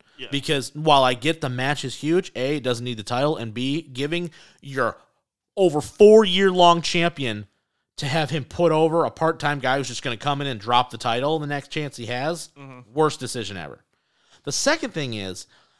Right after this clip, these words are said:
Speaker 2: I don't think Jey Uso needs to be the guy to beat him either. I, I am in firm of the camp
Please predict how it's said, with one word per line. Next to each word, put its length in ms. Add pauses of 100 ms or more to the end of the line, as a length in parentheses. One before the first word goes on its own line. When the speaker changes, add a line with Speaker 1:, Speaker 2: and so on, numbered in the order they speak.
(280)
Speaker 2:
I 160
don't 220
think 460 (120)
Jey 260
Uso 500
needs 340
to 100
be 200
the 80
guy 240
to 80
beat 180
him 100
either. 280 (320)
I, 280
I 180
am 400
in 200
firm 380
of 160
the 80
camp 420